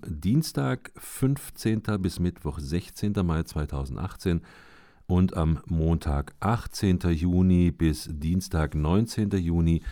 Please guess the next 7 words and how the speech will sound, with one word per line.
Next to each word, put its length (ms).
zweitausendachtzehn. 1900
Begeisternd 580
präsentieren, 880
das 180
können 240
Sie 140
lernen 680